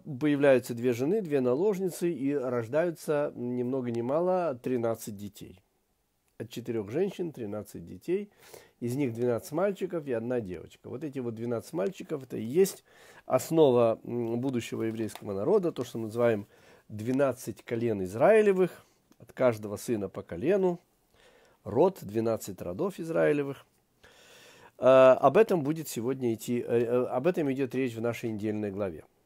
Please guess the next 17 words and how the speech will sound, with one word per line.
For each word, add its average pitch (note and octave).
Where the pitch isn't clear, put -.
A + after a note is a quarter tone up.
Ну D#3+
и F#3+
то, F3
что -
для, B2
для B2+
меня C3+
очень B2
важно, D#3+
то, D#3
что, B2+
а, A#2
м, A2+
э, G#2
в G2+
общем-то, E3
все, F3+